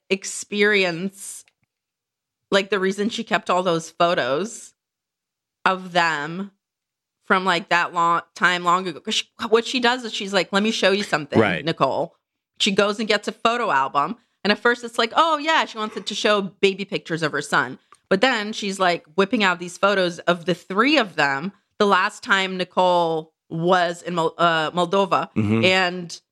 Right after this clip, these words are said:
Speaker 1: she kept them. And it's, like, very sweet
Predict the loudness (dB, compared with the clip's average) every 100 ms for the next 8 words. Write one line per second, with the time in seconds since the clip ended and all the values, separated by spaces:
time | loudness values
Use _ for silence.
0 | _ _ _ _ _ _ _ _ _ _
1 | -4 -2 0 -4 -4 -6 -6 -6 -6 -6
2 | -2 -2 0 0 2 2 -2 -8 -8 -2
3 | 0 0 -2